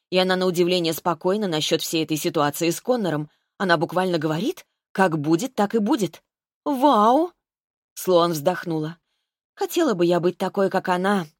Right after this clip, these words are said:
с учётом всего, что происходит с Элланом. Я же не рассказала тебе, что он прислал Хлое вчера вечером». Слоан повторила свою историю, и Рут, естественно, была потрясена.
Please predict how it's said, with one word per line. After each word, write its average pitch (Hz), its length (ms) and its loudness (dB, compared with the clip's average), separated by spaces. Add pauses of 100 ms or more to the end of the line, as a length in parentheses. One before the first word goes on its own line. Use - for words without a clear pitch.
(200)
с - 100 -8
учётом 190 400 0
всего, 190 300 -2
что 196 160 -2
происходит 180 560 -2
с - 100 -6
Элланом. 175 420 0 (400)
Я 175 180 0
же 180 100 -2
не 180 120 2
рассказала 180 480 -2
тебе, 165 240 -4
что 170 160 -2
он 170 140 -2
прислал 165 400 -2
Хлое 165 360 0
вчера 190 340 0
вечером». 175 560 -2 (440)
Слоан 143 360 -2
повторила 143 440 -4
свою 135 320 -6
историю, 240 460 -6 (300)
и 233 120 0
Рут, 262 200 -2
естественно, 190 720 -4
была 160 340 -2
потрясена. 170 800 -6